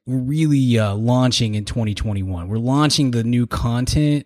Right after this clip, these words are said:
as far as, like, like, a ton of new content is coming in twenty twenty-one with the Marvel shows and Star Wars shows and things like that. So, um, but, uh, y-, you know what you're getting with that. And H B O Max kinda came in and I think took a,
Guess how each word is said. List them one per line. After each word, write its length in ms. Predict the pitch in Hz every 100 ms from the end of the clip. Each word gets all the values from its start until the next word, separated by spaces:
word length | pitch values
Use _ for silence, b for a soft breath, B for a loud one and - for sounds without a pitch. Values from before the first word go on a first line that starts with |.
| -
as 180 | 123 107
far 260 | - 131 123
as, 140 | 113
like, 240 | 113 104
like, 160 | 110 104
a 80 | 98
ton 360 | - - 131
of 60 | 143
new 120 | 156
content 420 | 147 147 139 143
is 80 | 123
coming 300 | - 123 113
in 60 | 107
twenty 200 | 117 104
twenty-one 380 | 107 104 98 90
with 80 | 98
the 60 |
Marvel 320 | 104 101 98
shows 420 | 95 113 98 95 92
and 180 | 87 b b b b b
Star 220 | - 113 98
Wars 180 | 98
shows 280 | - 98 92
and 100 | 92
things 140 | 98 90
like 100 | -
that. 240 | - -
So, 200 | - 104 b b b -
um, 560 | 113 107 101 98 95 107
but, 120 | 131
uh, 40 |
y-, 320 | 131 135 147 131
you 140 | 147
know 100 | 143
what 140 | 139
you're 60 | 131
getting 180 | 127 117
with 100 | 107
that. 280 | 104 92 -
And 460 | 117 117 117 110 110 _ _ _ -
H 200 | 143 175
B 80 | 226
O 80 | 185
Max 340 | 160 165 214
kinda 220 | - 170 151
came 260 | 160 156
in 260 | 151 151 147
and 340 | 135 131 127 -
I 220 | 127 156 208
think 540 | 208 170 156 - -
took 260 | - 170
a, 60 | 165